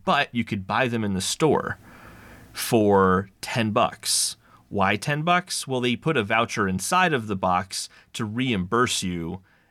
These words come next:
a-, afterwards. They had to have the ten dollars there because they had to give some sort of a cut to Best Buy or Target or whatever store that was sold in, because Best Buy or Target would never allow a product to be sold in the store for a hundred, like, hundred percent for free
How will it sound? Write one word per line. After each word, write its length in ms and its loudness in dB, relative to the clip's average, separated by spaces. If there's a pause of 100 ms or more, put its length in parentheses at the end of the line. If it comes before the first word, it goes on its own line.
(140)
a-, 220 -6
afterwards. 640 -4
They 100 0
had 220 2
to 60 -2
have 160 -2
the 60 -2
ten 220 -2
dollars 320 2
there 180 4
because 240 -2
they 100 2
had 240 0
to 60 0
give 200 0
some 240 0
sort 220 0
of 80 -2
a 60 -8
cut 520 -2
to 340 -2 (260)
Best 260 -2
Buy 300 2
or 140 0
Target 320 0
or 60 4
whatever 200 4
store 260 4
that 140 2
was 100 -4
sold 300 2
in, 180 2
because 420 0 (260)
Best 180 0
Buy 80 0
or 40 -2
Target 280 0
would 160 -4
never 360 0
allow 440 -2 (340)
a 160 4
product 320 0
to 100 -2
be 300 -2
sold 380 2
in 120 2
the 80 2
store 320 4
for 160 0
a 60 2
hundred, 440 2
like, 160 0
hundred 280 2
percent 340 0
for 120 -2
free 480 2